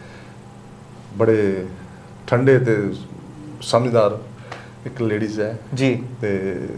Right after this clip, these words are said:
Speaker 1: ਜਦੋਂ ਇਹ ਫੀਲਡ ਜਾਣਗੇ,
Speaker 2: ਹੂੰ।
Speaker 1: ਤੇ ਪਾਰਟੀ ਲਈ ਕੁਛ ਨਾ ਕੁਛ ਪੋਜ਼ਿਟਿਵ ਹੀ ਕਰਨਗੇ।
Speaker 2: ਜੀ। ਅੱਛਾ, ਨੈਣੇਵਾਲ ਜੀ, ਆਖਰੀ ਸਵਾਲ ਹੈ, ਹੋਰ ਸਟੇਟਾਂ ਦੇ ਵਿੱਚ ਵੀ ਇਲੈਕਸ਼ਨ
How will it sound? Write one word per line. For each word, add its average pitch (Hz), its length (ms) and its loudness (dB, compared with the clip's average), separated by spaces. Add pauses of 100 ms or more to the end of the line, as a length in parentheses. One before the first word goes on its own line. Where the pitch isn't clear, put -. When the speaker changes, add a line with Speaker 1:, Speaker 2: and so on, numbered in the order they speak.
(420)
Speaker 1:
ਜਦੋਂ 113 420 2 (640)
ਇਹ 120 80 2
ਫੀਲਡ 131 380 6
ਜਾਣਗੇ, 117 500 2 (100)
Speaker 2:
ਹੂੰ। 127 140 -2 (340)
Speaker 1:
ਤੇ 104 100 -4 (140)
ਪਾਰਟੀ 113 300 4
ਲਈ 107 180 -4
ਕੁਛ 110 240 -8
ਨਾ 101 80 -4
ਕੁਛ 101 200 -8 (840)
ਪੋਜ਼ਿਟਿਵ 123 360 4
ਹੀ 113 60 -2
ਕਰਨਗੇ। 101 340 -2 (160)
Speaker 2:
ਜੀ। 127 240 2 (320)
ਅੱਛਾ, 202 380 8
ਨੈਣੇਵਾਲ 170 440 8
ਜੀ, 190 100 10
ਆਖਰੀ 151 320 8
ਸਵਾਲ 127 360 6
ਹੈ, 135 200 -2 (500)
ਹੋਰ 180 200 10
ਸਟੇਟਾਂ 180 420 8
ਦੇ 175 80 8
ਵਿੱਚ 151 240 2
ਵੀ 151 160 2
ਇਲੈਕਸ਼ਨ 135 500 2